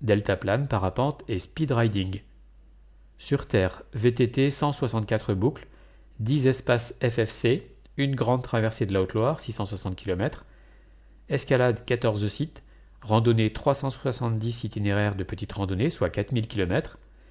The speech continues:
G R soixante-cinq, chemin de Saint-Jacques-de-Compostelle, grande randonnée, G R soixante-dix, chemin de Stevenson, G R quatre cent soixante-dix, source et gorge de l'Allier, treize chemin G R, vélo de route, quatre véloroutes, quatre cent cinquante kilomètres, quarante-trois boucles,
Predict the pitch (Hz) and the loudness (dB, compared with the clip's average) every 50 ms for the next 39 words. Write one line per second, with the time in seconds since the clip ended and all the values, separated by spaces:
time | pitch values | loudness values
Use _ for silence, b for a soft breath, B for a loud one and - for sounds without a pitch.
0 | b b b b b - 113 107 113 117 117 117 - 113 - 117 113 107 - - | b b b b b -4 2 4 4 4 4 2 0 -2 0 0 -2 -2 -2 -2
1 | 147 170 170 - - 117 104 107 110 104 87 90 - - 98 90 92 90 92 95 | -2 -2 0 0 0 0 2 2 0 0 -2 -4 -2 -2 0 0 0 0 -2 -4
2 | 90 - 95 - 104 92 - - 147 160 143 117 95 101 107 107 101 95 92 95 | -4 -4 -4 -4 -4 -4 0 0 0 0 0 -2 -2 0 0 0 0 0 0 0
3 | 92 92 123 180 - b b b b b b b b b b - 107 107 123 127 | 0 0 0 -2 -4 b b b b b b b b b b -2 2 4 4 4
4 | 123 - - 123 117 120 117 113 104 113 120 117 - - - - - 127 107 101 | 4 2 0 0 0 0 0 0 0 -2 -4 -4 -8 -8 -6 -4 -2 0 0 0
5 | 104 90 92 - - - 131 104 104 101 104 - - 113 135 160 190 - b b | 0 -2 -4 -4 -2 0 0 2 2 0 -2 0 0 2 2 2 0 -4 b b
6 | b b b b b b b b - 107 107 120 127 123 117 - - 143 123 - | b b b b b b b b -2 0 2 4 4 2 0 0 -2 -2 -2 0
7 | - 127 113 - 127 107 113 110 107 104 107 135 170 - - - - - - 147 | -2 -4 -2 -2 -2 -2 0 0 0 0 0 -2 -2 -4 -8 -14 -14 -4 -2 -2
8 | 143 143 - - 117 104 110 107 101 98 95 101 92 92 92 92 92 92 98 139 | -2 0 0 0 2 2 2 2 0 0 -2 0 0 0 0 0 2 2 0 0
9 | 190 - - B B B B B B B B B B B - - - 147 147 143 | 0 -4 -10 B B B B B B B B B B B -8 -2 2 2 2 2
10 | 123 110 104 - - - 113 107 104 98 98 95 95 95 92 90 101 143 175 - | 2 0 -4 -4 -2 0 0 2 2 2 0 2 2 2 4 4 4 4 2 0
11 | - - - - - b b b b b b b b - 110 120 123 127 123 117 | -6 -14 -20 -20 -20 b b b b b b b b 2 4 6 6 6 6 4
12 | 113 131 131 - - - - - 151 147 - - - 123 107 104 90 101 151 185 | 2 2 2 0 -6 -10 -4 -2 -2 -2 -2 -2 -2 0 0 2 2 2 0 0
13 | - - b b b b b b b b - - 131 120 - 135 113 - 120 - | -2 -8 b b b b b b b b -2 -2 -2 0 0 -2 -2 -2 -2 -2
14 | 110 110 - - 107 95 92 107 156 - - - - - 135 123 120 120 117 - | -2 -2 0 0 0 2 2 2 0 0 -4 -6 -4 -2 0 0 0 -2 -2 0
15 | - 107 92 104 135 - - - | 0 2 2 0 -4 -6 -10 -16